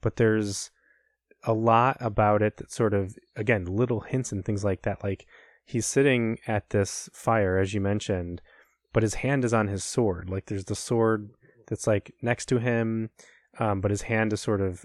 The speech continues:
at the ready, like he's ready to pick it up. So he's, like, not really resting, you know what I mean? Like, he's like, "For a second, I'll sit here." Eh, 'cause as you mentioned, it's, like, a small respite. It's, like, a really small, eh, you know,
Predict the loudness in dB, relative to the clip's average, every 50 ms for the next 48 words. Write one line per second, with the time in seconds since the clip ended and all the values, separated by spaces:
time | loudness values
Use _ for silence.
0 | -10 -4 -4 -4 -2 -2 -2 0 0 0 2 2 2 2 2 0 -2 -4 -8 -8
1 | -4 -2 -2 0 0 -2 -2 -2 -2 -4 -2 -2 -4 -4 -2 -2 -4 -4 -8 -14
2 | -20 _ -20 -20 _ _ -10 -6 -2 -2 -2 0 0 0 0 2 0 0 0 2
3 | 2 2 4 4 4 4 4 2 2 0 -2 -8 -10 -10 -10 -12 -14 -16 -18 -12
4 | -8 -6 -4 -2 -2 -2 -2 -2 -4 -4 -4 -4 -4 -4 -6 -6 -6 -6 -6 -6
5 | -4 -4 -4 -4 -4 -6 -8 -10 -16 _ _ _ _ _ _ _ _ _ _ _
6 | -20 -12 -4 0 2 4 4 2 2 0 -2 -2 0 -2 -4 -4 -6 -8 -8 -8
7 | -8 -4 -4 -4 -4 -4 -6 -6 -6 -4 -4 -4 -6 -8 _ _ _ _ _ _
8 | -10 -10 -8 -4 -2 0 0 0 0 0 0 0 0 0 -2 -4 -6 -4 -4 -4
9 | -2 -2 -4 -4 -4 -6 -4 -2 0 0 2 2 2 2 0 -2 -4 -6 -10 _
10 | -8 -6 -6 -6 -8 -10 -10 -10 -10 -8 -10 -8 -8 -8 -6 -6 -6 -4 -4 -2
11 | -2 -2 -4 -6 -6 -4 -4 -2 -2 -2 -2 -4 -6 -8 -12 -16 -16 -14 -10 -8
12 | -8 -8 -8 -10 -12 -12